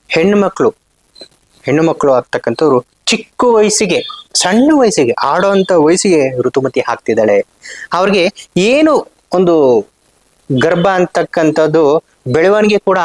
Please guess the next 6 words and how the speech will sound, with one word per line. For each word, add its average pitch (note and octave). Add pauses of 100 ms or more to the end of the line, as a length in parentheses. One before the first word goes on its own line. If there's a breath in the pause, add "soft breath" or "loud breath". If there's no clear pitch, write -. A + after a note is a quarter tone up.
ಆಗಿರೋದಿಲ್ಲ, D3+ (2500)
ಒಂದು C3 (200)
ಬೆಳವಣಿಗೆ F#3
ಕೂಡ F#3 (320)
ಆಗಿರೋದಿಲ್ಲ. E3 (540 loud breath)
ಅವರು F3